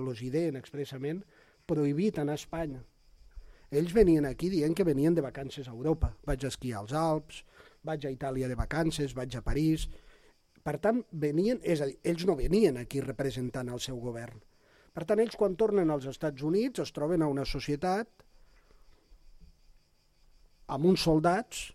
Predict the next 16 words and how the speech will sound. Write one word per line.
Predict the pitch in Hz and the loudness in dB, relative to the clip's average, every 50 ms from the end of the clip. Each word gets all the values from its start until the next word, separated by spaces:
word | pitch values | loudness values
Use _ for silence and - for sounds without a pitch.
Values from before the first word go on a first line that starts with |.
| _ - | _ -12
una | 110 127 135 131 139 | -6 -2 0 0 0
societat | 135 - 143 - 143 147 - 180 190 - - | 0 -2 -2 -2 -2 -2 -2 -2 -2 -2 -2
es | - | -2
troben | - 151 143 139 139 | -2 -2 -2 0 0
amb | 139 139 | 0 0
uns | 139 139 - | -2 -2 -2
soldats | 147 147 147 190 202 - | -4 -4 -4 -4 -4 -4
que | - 165 | -2 0
no, | 151 151 151 151 - - _ _ - - | 2 2 2 0 -2 -8 _ _ -18 -12
que | - 127 | -6 0
no | 139 175 | 4 4
els | 208 175 | 4 4
hi | 170 139 | 2 -2
reconeix | - 135 120 - 117 117 139 143 131 117 - 123 | -4 -6 -10 -10 -8 -4 -4 -4 -4 -4 -6 -10
la | 110 107 | -8 -4
guerra, | 120 170 202 - 185 139 | -2 -2 -2 -2 -4 -6